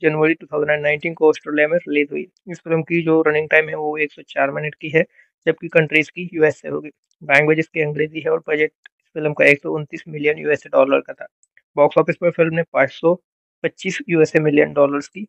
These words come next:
कमाई कर ली है। फिल्म को रिलीज के हो-, होने के बाद काफी अच्छी समीक्षाएं मिली। यही वजह थी कि फिल्म को एक और live action boot release दो हज़ार पच्चीस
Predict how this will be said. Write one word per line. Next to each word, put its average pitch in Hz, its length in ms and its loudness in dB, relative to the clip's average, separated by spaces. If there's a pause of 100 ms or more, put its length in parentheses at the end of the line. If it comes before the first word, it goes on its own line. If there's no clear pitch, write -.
(140)
कमाई 143 280 -2 (260)
कर 143 140 0
ली 143 120 -2
है। 151 120 2 (420)
फिल्म 180 140 2
को 190 120 6
रिलीज 170 260 4
के 185 120 -6
हो-, 175 200 -2 (500)
होने 165 240 4
के 165 140 4
बाद 165 240 4
काफी 165 360 -4
अच्छी 165 200 -6
समीक्षाएं 147 560 -2
मिली। 147 220 -8 (400)
यही 170 140 2
वजह 160 240 4
थी 160 120 -8
कि 165 80 2
फिल्म 165 280 2 (100)
को 180 220 -2 (400)
एक - 220 0
और 170 200 4 (800)
live 165 380 4 (580)
action 165 420 2
boot 175 260 0
release 160 380 0 (340)
दो 170 80 -4
हज़ार 156 280 2
पच्चीस - 320 -8